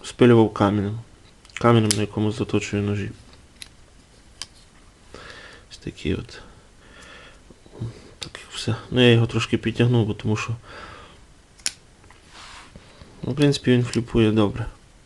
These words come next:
Так. Трошки не скажу, що зручно, тому що от тут приходиться <clears throat> основне зусилля давати ось на це місце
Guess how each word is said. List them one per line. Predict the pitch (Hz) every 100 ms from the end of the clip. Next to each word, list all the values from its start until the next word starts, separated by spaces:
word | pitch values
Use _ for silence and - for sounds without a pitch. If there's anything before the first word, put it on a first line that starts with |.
| _ _ - _ - _ - - - -
Так. | - - - - - - - _ - - - - - - - - _ _
Трошки | - 104 - 104 92 - 62
не | 107
скажу, | 113 117 117 117
що | -
зручно, | 110 131 135 - 104
тому | - 107 107
що | - 107 - - - - - - _ - -
от | 90
тут | - 107
приходиться | - 110 - 110 - - 107 - - _ 170
<clears throat> | 151 147 113 - -
основне | 107 117 113 113 113
зусилля | 104 104 - 113 110
давати | 113 110 110 - 120 - - - -
ось | - -
на | 110
це | - 110
місце | 120 123 -